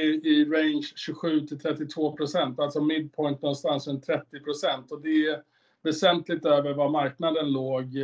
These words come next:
eh, och vi också för den delen för tjugotjugoett. Så, så starka utsikter här. Sen, eh, släpper man även detaljer kring den mer långsiktiga planen. Och här har man ju tidigare haft en,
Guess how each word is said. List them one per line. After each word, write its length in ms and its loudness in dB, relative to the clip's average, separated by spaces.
eh, 180 2
och 320 0
vi 560 2
också 400 -2
för 80 -8
den 200 2
delen 440 0
för 280 0
tjugotjugoett. 720 -2
Så, 580 0
så 180 -6
starka 520 2
utsikter 500 -4
här. 420 0
Sen, 440 2
eh, 560 -6
släpper 400 -4
man 200 -2
även 400 0
detaljer 800 0
kring 280 0
den 160 -2
mer 420 0
långsiktiga 960 -2
planen. 500 0
Och 60 0
här 160 0
har 80 -2
man 120 -6
ju 80 -4
tidigare 800 -2
haft 300 -6
en, 260 -2